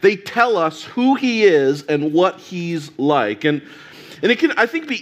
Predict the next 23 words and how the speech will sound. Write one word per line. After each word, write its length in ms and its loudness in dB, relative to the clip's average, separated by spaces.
easy 440 2
to 120 -2
think 260 -4
that 180 0
studying 580 -2
the 220 -8
attributes 580 -4
of 180 -2
God 400 2
is 140 -4
kind 220 -4
of 80 -6
some 280 -2
heady 480 -4
intellectual 640 -4
exercise 760 -2
that's 240 -6
just 180 -10
for 80 -10
pastors 640 -6
or 40 -20
professors 760 -6
or 160 -4